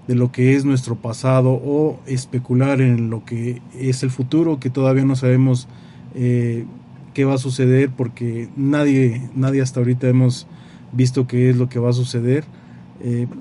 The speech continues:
puede ser alguna adivinación, pero eso no está, eh, totalmente comprobado. Entonces, cuando nosotros nos liberamos de toda esta situación, estamos dejando de sufrir. Eh, de-, dice el maestro Thich Nhat Hanh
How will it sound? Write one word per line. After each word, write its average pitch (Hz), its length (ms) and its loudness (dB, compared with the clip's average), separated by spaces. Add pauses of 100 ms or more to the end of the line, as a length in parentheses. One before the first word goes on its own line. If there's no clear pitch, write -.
puede 151 240 4
ser 143 160 2
alguna 139 360 2
adivinación, 123 840 2
pero 131 180 0
eso 131 160 0
no 127 300 4
está, 123 580 0 (500)
eh, 117 120 -10
totalmente 127 540 2
comprobado. 123 640 -2 (480)
Entonces, 156 600 -4 (460)
cuando 139 220 0
nosotros 147 380 -2
nos 156 280 -2
liberamos 135 600 4
de 127 60 -2
toda 143 300 -2
esta 139 220 -6
situación, 131 640 -4 (500)
estamos 139 360 -2
dejando 131 420 2
de 107 60 -6
sufrir. 101 420 -12 (680)
Eh, 123 460 0
de-, 127 300 0
dice 139 400 0
el 127 60 4
maestro 127 480 2
Thich 127 380 -4
Nhat 127 280 0
Hanh 131 340 -2